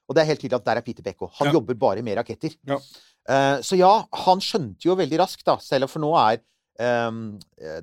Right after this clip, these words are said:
Speaker 1: Electron går på skinner, eh, den har vært skutt opp, hva er det, tjuefem ganger, de har hatt tre feil, som for en, den typen rakett i en startfase ikke er så dårlig.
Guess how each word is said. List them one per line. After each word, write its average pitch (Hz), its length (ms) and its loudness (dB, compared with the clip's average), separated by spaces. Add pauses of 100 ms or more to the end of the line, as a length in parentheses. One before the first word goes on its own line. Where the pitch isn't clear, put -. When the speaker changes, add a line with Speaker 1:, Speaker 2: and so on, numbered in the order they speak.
(160)
Speaker 1:
Electron 151 440 -2
går 160 140 6
på 175 100 -10
skinner, 165 460 -2
eh, 135 300 0
den 135 120 0
har 135 80 2
vært 139 140 0
skutt - 300 -16
opp, 131 160 -2
hva 139 100 -2
er 143 40 -2
det, 156 120 -6
tjuefem 151 340 -2
ganger, 147 360 2
de 135 80 -6
har 131 100 -4
hatt - 180 -20
tre 120 220 -4
feil, 170 340 -2 (440)
som 147 220 -6
for 127 200 2
en, 127 140 0
den 110 180 0
typen 107 260 -6
rakett 113 320 -2
i 110 40 0
en 107 60 -8
startfase 98 460 -4
ikke 104 140 -2
er 92 60 -2
så - 120 -14
dårlig. 131 360 2